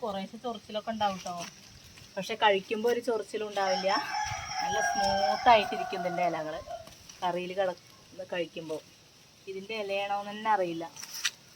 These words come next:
കഴിക്കണവര് ച-, പറയും ഇത് ചൊറിയും, എനിക്ക്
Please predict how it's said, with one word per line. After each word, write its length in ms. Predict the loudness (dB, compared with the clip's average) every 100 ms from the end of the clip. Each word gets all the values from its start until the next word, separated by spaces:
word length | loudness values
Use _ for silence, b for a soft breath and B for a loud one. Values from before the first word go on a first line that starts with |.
| -20 -20 -6
കഴിക്കണവര് 480 | -4 -2 -2 0 0 -4 -6
ച-, 140 | -4 2
പറയും 260 | 2 0 -4
ഇത് 100 | -6 -4
ചൊറിയും, 400 | -2 -2 -2 -6
എനിക്ക് 180 | -6